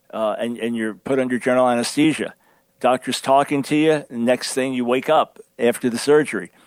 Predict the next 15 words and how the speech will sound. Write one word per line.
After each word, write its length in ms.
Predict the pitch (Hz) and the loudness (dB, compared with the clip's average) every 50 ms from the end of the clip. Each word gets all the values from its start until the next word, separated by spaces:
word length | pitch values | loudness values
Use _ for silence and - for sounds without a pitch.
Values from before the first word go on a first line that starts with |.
| _ _ _ _ _ _ - - | _ _ _ _ _ _ -16 -10
I 40 | - | -8
mean, 100 | 120 117 | -6 -4
there, 140 | 117 117 120 | -4 -4 -2
you're 160 | 120 120 123 | 0 0 2
not 160 | 131 127 - | 2 0 -2
conscious 520 | - - - 147 151 151 - 139 123 - - | -4 -2 0 0 0 0 0 -4 -4 -2 -2
of 120 | 120 107 | -4 -2
that 160 | 117 117 - | -2 -2 -2
time 380 | - - 131 123 127 123 120 117 - | -4 -2 0 0 0 0 -2 -4 -6
in 140 | 131 131 | -6 -4
between. 600 | 123 120 110 - - 156 156 147 131 113 107 110 _ - _ _ _ _ | -4 -6 -6 -6 -4 -2 -2 -2 -2 -2 -4 -6 _ -18 _ _ _ _
So 440 | - - - - 151 143 139 131 - _ | -16 -8 2 4 6 6 4 4 0 _
the 180 | 131 117 135 | -6 -6 -4
same 480 | - - - 180 185 190 180 160 143 135 | -4 0 2 2 4 4 2 0 2 4
way, 440 | 139 156 156 139 120 110 110 104 | 4 6 6 4 4 2 -2 -4